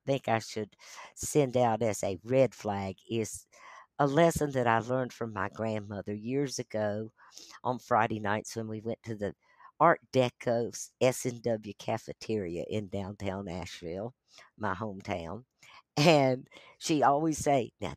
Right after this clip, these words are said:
don't <laughs> let your eyes get too big for your stomach. Don't let your moss goals be too large for your own budget parameters or what you are up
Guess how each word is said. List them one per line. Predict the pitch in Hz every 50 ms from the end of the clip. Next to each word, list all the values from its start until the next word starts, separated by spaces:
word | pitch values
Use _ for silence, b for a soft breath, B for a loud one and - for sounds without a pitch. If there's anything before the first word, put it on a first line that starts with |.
| _ -
don't | - 90 101 110 113 - -
<laughs> | -
let | 107 95 101 - - - -
your | - 123 - - - 151 - B B B B B B B B -
eyes | 95 104 120 117 120 - -
get | - 117 110 - -
too | - 117 120 104
big | - - 120 120 113 104
for | - 110
your | 113 92 95
stomach. | - - - - - 131 110 85 69 - - - - B B B B B B B B _ _ -
Don't | 185 190 196 202 196 185 - -
let | 160 156 175 170 156 - - -
your | 147 135
moss | 131 131 131 127 131 131 131 - - -
goals | - - 123 120 113 110 110 110 -
be | - - 123 117
too | - - - 143 139 117
large | 131 131 127 123 120 117 107
for | - - 123 120
your | 117 104 - 113 110 101 - - _ _ -
own | 117 135 139 135 135 135 - _ _ _ _
budget | 123 - 135 143 143 - - - - -
parameters | - 120 117 117 113 107 104 110 110 - - 113 117 117 - B B B B B -
or | 180 185 160
what | - 175 180 160 - _
you | _ - 139 147 147 139 - _ _ _ _ _ _ _ _ _ _ _ _ -
are | 123 127 127 123 - - _ B B B B B B _ _ -
up | 170 170 160 -